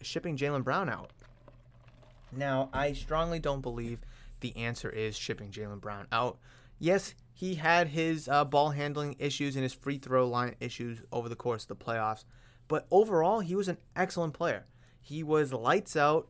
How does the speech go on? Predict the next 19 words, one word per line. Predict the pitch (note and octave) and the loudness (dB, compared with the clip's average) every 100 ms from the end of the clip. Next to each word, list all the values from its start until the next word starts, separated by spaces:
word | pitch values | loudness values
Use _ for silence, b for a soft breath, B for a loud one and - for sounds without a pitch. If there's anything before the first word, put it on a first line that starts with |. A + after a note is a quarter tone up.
| - | -8
um, | B2+ C3+ B2+ B2 - | 0 4 4 2 -2
in | C#3 B2 | -2 0
moments, | B2+ D3+ G3+ - | 0 0 -2 -6
and | D3 D3+ | -4 -2
I | D#3+ | -2
think | F3+ F3 E3 | -4 -6 -4
getting | D3+ D#3+ | -4 -4
a | C3+ | -6
taste | - E3+ F3 - | -2 -2 -4 -2
of | C3 C3 B2+ - b b b | 0 0 -2 -10 b b b
the | C3 C3 | -6 -2
N | C#3 | 2
B | C3 | 2
A | |
Finals | A#2+ A#2 A#2+ A#2+ | 0 0 0 0
and | A2 G#2 - | -6 -12 -4
being | D#3+ D3+ | -2 0
so | - C3+ | 2 0
close | C3+ - C3 A#2+ A2 | 0 0 0 0 -2